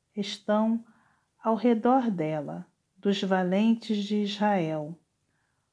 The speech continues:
Todos sabem manejar a espada e são destros na guerra. Cada um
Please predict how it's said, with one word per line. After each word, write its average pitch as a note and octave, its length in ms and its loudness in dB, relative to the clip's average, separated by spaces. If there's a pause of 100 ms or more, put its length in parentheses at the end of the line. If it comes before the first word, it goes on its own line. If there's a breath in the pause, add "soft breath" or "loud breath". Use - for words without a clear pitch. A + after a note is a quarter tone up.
(260)
Todos G3 640 2 (200)
sabem F#3 460 0
manejar F3 680 0
a E3+ 80 0
espada G#3 880 0 (320 loud breath)
e G3 60 -4
são G3+ 360 2
destros G#3 800 0
na A3+ 160 2
guerra. E3 720 -6 (800)
Cada E3 400 0
um A#3 440 4